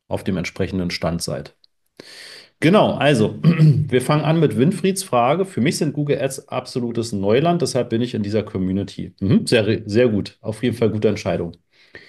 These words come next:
„Für mich wäre es sehr hilfreich, einen Fahrplan zu bekommen, wie man am besten startet.“ Ähm, da habe ich mir jetzt schon ein paar Gedanken gemacht gestern, weil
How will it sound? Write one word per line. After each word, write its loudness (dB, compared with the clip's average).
„Für 0
mich 4
wäre 4
es 2
sehr 6
hilfreich, 2
einen -4
Fahrplan 0
zu -8
bekommen, 0
wie -4
man 0
am -4
besten -2
startet.“ -4
Ähm, 4
da 4
habe 6
ich -2
mir 4
jetzt -4
schon 0
ein -4
paar 2
Gedanken 2
gemacht 0
gestern, -2
weil 0